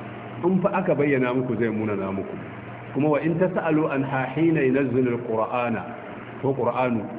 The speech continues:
idan kuka tambaya lokacin da Qur'ani yake sauka, to, ba tsoron ku za a ji ba, tubda lakum za a bayyana muku.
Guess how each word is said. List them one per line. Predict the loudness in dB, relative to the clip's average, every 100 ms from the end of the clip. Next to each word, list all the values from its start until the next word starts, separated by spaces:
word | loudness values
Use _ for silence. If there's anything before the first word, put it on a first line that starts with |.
| -6 -2
idan | 0 0
kuka | 2 2 2
tambaya | 0 0 2 2 2
lokacin | 2 0 0 0
da |
Qur'ani | 0 -4 -2 0 2 0
yake | 0 -2 -2
sauka, | -4 -6 -4 -6 -6 -10 -12 -8
to, | -2
ba | -2 0
tsoron | 0 0
ku | 2
za | 0 0
a |
ji | -2
ba, | -4
tubda | -2 -2 0
lakum | -2 -4 -2
za | -2
a | -2
bayyana | -2 -4 -4 -6
muku. | -8